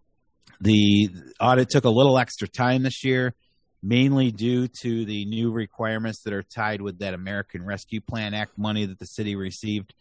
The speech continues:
Um, that was something that I learned in the presentation last night, is that, uh, that, uh, the requirements set forth by the federal government with that American Rescue Plan money,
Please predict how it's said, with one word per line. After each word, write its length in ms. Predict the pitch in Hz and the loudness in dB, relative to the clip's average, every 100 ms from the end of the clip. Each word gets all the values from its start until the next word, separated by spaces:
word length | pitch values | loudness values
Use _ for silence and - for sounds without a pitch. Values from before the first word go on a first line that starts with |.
| _ _ _ _ - | _ _ _ _ -6
Um, 440 | 95 92 87 87 - _ _ _ | -4 -2 -4 -8 -12 _ _ _
that 160 | 113 117 | -2 -2
was 180 | 104 - | -2 0
something 300 | 117 101 98 | -2 0 0
that 200 | 95 92 | 0 2
I 160 | 113 123 | 4 4
learned 300 | 107 98 95 | 4 2 0
in 80 | |
the 80 | 90 | -2
presentation 720 | - 101 87 87 107 92 98 | 0 0 -2 -4 -4 -4 -2
last 240 | 92 87 - | -2 -4 -2
night, 300 | 92 92 - | -2 -2 -4
is 240 | 87 87 - | -4 -4 -2
that, 180 | 92 90 | 0 0
uh, 240 | 87 87 - _ _ _ _ _ | 2 0 -2 _ _ _ _ _
that, 260 | 107 104 95 | 2 4 4
uh, 420 | 95 92 92 87 - _ _ _ | 2 2 0 -2 -8 _ _ _
the 120 | 104 | -2
requirements 760 | 98 98 - 123 120 113 107 - | 0 0 2 4 6 4 2 0
set 200 | 120 107 | -2 -2
forth 340 | - 113 101 | -2 -2 0
by 140 | - 101 | -2 -2
the 80 | 98 | -2
federal 340 | 117 101 95 | -2 0 -2
government 320 | 90 101 98 | -2 -2 -4
with 140 | 95 92 | -6 -4
that 180 | 95 | -2
American 400 | 90 101 101 - | -2 -2 -2 -2
Rescue 380 | 95 104 - 95 | -4 -4 -4 -8
Plan 260 | - 104 95 | -2 -2 0
money, 400 | 101 101 101 | 2 2 2